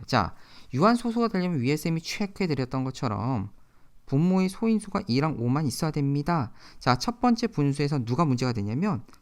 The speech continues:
삼이 문제가 돼요. 얘가 약분이 돼야 됩니다. 그래야 없어지지. 약분이 된다라는 것은 A가 될 수 있는 것은 삼이 반드시 들어가는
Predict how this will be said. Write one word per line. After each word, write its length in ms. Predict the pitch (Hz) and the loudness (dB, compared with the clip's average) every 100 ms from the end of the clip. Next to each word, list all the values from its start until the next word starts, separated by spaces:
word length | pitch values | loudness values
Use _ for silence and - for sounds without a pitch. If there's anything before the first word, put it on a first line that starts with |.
| - | -20
삼이 320 | - 269 262 | -4 2 4
문제가 300 | 202 143 123 | 4 2 -4
돼요. 180 | - - - - _ _ - - _ - - - - - | -6 -16 -20 -20 _ _ -20 -20 _ -20 -20 -20 -20 -4
얘가 280 | 120 175 247 - - _ - - - | -2 0 0 -4 -20 _ -20 -14 -4
약분이 380 | 123 - 160 139 | -4 0 0 0
돼야 180 | 113 | -2
됩니다. 220 | - - - - - - - - - | -10 -16 -20 -20 -18 -18 -20 -18 -2
그래야 220 | 185 208 | 2 2
없어지지. 600 | - - - - - - - - - _ - 127 | 0 -4 -8 -10 -12 -12 -16 -20 -20 _ -10 -4
약분이 280 | 113 185 156 | 0 2 2
된다라는 380 | 120 127 113 | 2 0 0
것은 340 | 113 - 277 339 - - - - - | -2 0 -2 -2 -16 -20 -20 -10 0
A가 300 | 120 135 143 | 2 2 0
될 120 | 120 | -2
수 140 | - 113 | -2 -4
있는 120 | 110 | -2
것은 320 | 107 - 269 - - - | -4 0 -2 -2 -18 -14
삼이 360 | - 226 208 | -2 0 0
반드시 380 | - 117 131 - | 2 0 0 -4
들어가는 520 | 107 95 95 190 - | -4 -2 -2 -2 -4